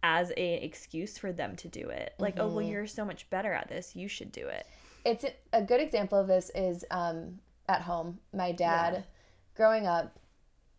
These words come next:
Speaker 2: claimed that he was bad at laundry, and he would, like, bleach
Speaker 1: Oh.
Speaker 2: things that weren't supposed to be bleached, and then he never had to do laundry.
Speaker 1: Well, part of weaponized incompetence is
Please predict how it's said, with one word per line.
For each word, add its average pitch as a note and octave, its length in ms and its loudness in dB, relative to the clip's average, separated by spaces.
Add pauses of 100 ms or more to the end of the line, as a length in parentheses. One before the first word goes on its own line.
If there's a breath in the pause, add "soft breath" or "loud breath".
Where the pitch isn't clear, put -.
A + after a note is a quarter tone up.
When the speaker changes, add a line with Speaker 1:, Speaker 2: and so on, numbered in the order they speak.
(400)
Speaker 2:
claimed A#3+ 440 2
that G#3+ 180 8
he G3+ 180 -4
was F#3+ 160 0
bad E3+ 220 4
at E3 120 4
laundry, D#3+ 520 -4
and F#3 120 -2
he F#3 120 0
would, F3+ 160 0
like, E3+ 260 2
bleach G#3+ 320 0
Speaker 1:
Oh. F#3 100 -4
Speaker 2:
things G#3 280 0
that G3+ 160 2
weren't F#3 160 -4
supposed F3 220 -4
to - 60 -20
be F3 100 -2
bleached, D#3+ 440 -8 (480 soft breath)
and G3 200 0
then F#3 140 0
he F3+ 140 -2
never F3 280 2
had E3 120 2
to E3 80 -6
do F3 120 -2
laundry. G3 600 0 (100)
Speaker 1:
Well, A#3 140 2
part A3+ 300 2
of - 60 -4
weaponized G3+ 400 -2
incompetence F#3+ 600 -10
is F3+ 160 -6